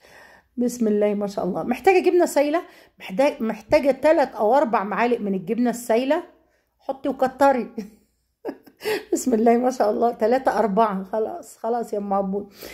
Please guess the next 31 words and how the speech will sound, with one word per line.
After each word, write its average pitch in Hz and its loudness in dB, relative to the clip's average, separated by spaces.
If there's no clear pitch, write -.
محتاجة 440 4
بما 381 4
يعادل 311 0
اتنين 311 -2
معلقة 277 0
من 262 0
المايونيز. 208 -2
بسم 240 -6
الله 208 0
ما 226 2
شاء 220 2
الله، 226 2
اللهم 190 0
بارك. - -10
تمام 226 2
كده، 202 -8
حلوين 214 -2
قوي. 165 -8
محتاجة 370 4
بقى 370 4
إن 311 -2
أنا 339 0
أقلب 339 0
الخليط 311 0
ده 240 2
كله 349 6
ببعضه 226 0
كويس - -4
جدًا 247 -6
جدًا 277 -2
جدًا. 311 2